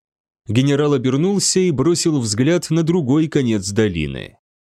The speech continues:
Каждая ловушка нуждается в наживке, и Нагасима дал оркам прекрасный повод, чтобы идти под прикрытием холмов.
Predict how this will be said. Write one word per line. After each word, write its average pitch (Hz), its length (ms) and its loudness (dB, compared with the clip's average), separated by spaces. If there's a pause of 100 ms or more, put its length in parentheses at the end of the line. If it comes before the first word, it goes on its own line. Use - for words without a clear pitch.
(200)
Каждая 123 520 2
ловушка 131 480 0
нуждается 143 600 0
в 156 60 -2
наживке, 170 760 0
и 127 80 2
Нагасима 180 600 2
дал 170 260 2
оркам 160 480 0
прекрасный 135 680 0
повод, 156 460 0
чтобы 156 400 0
идти 160 420 -2
под 165 220 -2
прикрытием 123 680 0
холмов. 85 760 -4